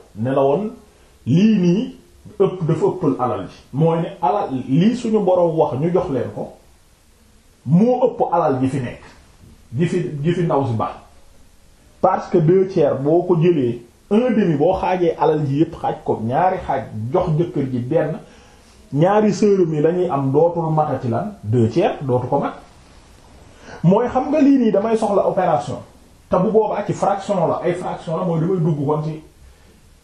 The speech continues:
ci nan lay calculer loolu. Loolu c'est juste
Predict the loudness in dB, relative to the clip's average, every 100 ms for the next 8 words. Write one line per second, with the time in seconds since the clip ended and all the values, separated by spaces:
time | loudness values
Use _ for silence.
0 | -6 0 0 -2 -12 -20 _ _ _ _
1 | _ _ _ _ _ _ _ -20 -6 0
2 | 2 2 -2 -2 2 2 2 2 2 4
3 | 2 0 -6 -16 -20 _ _ _ _ 0
4 | 2 0 -2 -4 -2 -4 -2